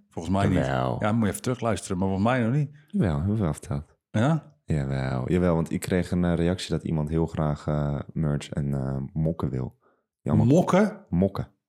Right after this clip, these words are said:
Speaker 2: Theemokken.
Speaker 1: Maar, maar wat erop dan?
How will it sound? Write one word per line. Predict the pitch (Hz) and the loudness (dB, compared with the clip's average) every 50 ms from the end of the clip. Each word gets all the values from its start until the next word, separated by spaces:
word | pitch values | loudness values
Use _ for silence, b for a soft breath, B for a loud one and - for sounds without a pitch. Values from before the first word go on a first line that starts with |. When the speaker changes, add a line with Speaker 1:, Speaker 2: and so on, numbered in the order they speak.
| _ _ _ _ _ _ _ _ _ | _ _ _ _ _ _ _ _ _
Speaker 2:
Theemokken. | - 92 87 87 87 82 76 - - - - _ _ _ _ _ _ _ _ _ _ _ _ _ _ _ _ _ | -2 0 2 2 2 0 0 -2 -6 -10 -12 _ _ _ _ _ _ _ _ _ _ _ _ _ _ _ _ _
Speaker 1:
Maar, | - 120 127 131 | 0 2 2 4
maar | 135 131 | 2 2
wat | 131 151 147 147 | 2 2 2 4
erop | 139 139 156 156 151 | 4 4 4 4 4
dan? | - 101 95 87 - | 2 2 2 2 -2